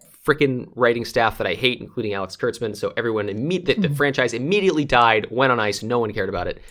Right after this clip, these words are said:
Speaker 1: But this first film, I rewatched it, dude, the action set pieces and the choreography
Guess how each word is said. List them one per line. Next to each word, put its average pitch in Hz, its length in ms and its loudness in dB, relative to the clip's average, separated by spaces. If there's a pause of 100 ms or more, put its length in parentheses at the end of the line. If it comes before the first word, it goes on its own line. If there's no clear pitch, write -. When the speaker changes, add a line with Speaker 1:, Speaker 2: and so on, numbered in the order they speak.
(460)
Speaker 1:
But 170 160 2
this 208 160 6
first 233 400 2
film, 147 460 4
I 135 60 0
rewatched 160 380 2
it, - 200 -4
dude, 131 340 2 (380)
the 135 200 0
action 170 400 0
set - 300 0
pieces 147 560 -4
and 107 100 -6
the 101 60 -6
choreography 135 1200 2